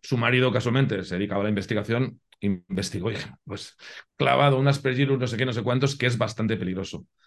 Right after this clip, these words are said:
A ella no le pasó nada, porque estaba sana, estaba perfecta, y ya está. Pero si eso lo vives de forma acumulada, pues ahí puedes tener un problema, ¿no? Entonces, convivir con el moho, no. Y a una chica también recuerdo que su marido era mecánico y trabajaba en un, en su,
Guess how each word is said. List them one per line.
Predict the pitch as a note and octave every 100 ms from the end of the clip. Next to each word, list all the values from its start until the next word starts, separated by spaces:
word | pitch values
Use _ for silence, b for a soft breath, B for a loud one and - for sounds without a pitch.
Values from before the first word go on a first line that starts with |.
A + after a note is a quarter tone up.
| _
A | -
ella | B2+ C3+
no |
le | C#3
pasó | G#2+ F#2+ F2+
nada, | A#2 B2
porque | F2+ F2
estaba | - E2+
sana, | F2+ A#2+ C#3 D3
estaba | C#3+ E2+ E2+
perfecta, | F#2+ - A#2 - _ A2+ D3+ F#3 _ _ _
y |
ya | F#2
está. | - - F#2+
Pero | G#2+ G#2
si | B2+
eso | B2
lo | C3
vives | C3 C3 A2+ - -
de | G2+
forma | A2 A2
acumulada, | G#2 G#2+ A2 A#2 A#2+ C#3 _ _ _ _ _
pues | - E2+
ahí | F2+
puedes | F#2+ G#2+ G#2
tener | G2+
un | G#2+
problema, | G#2+ F2+ F2+
¿no? | F2
Entonces, | G#2+ G#2+ A2
convivir | - A2+ A2 B2
con | C#3 C3+
el |
moho, | B2 B2 C#3 C#3+ - _ _ _ _ _ _ _ _
no. | G2 G#2+ G2+ -
Y | A2
a |
una | B2 B2
chica | B2+
también | B2 B2 A2+ -
recuerdo | B2 A2+ C3 D3 C#3+ - _
que | -
su | A#2 A#2+
marido | A#2 B2
era | B2 B2
mecánico | B2 A#2+ B2+ C3 B2+
y |
trabajaba | A#2 A2+ G#2+ A2+ A#2 A#2
en | A#2 A2+ G#2+
un, | A#2+ A#2
en | A2+
su, | A2 A#2+ A#2 A2 A2 G2+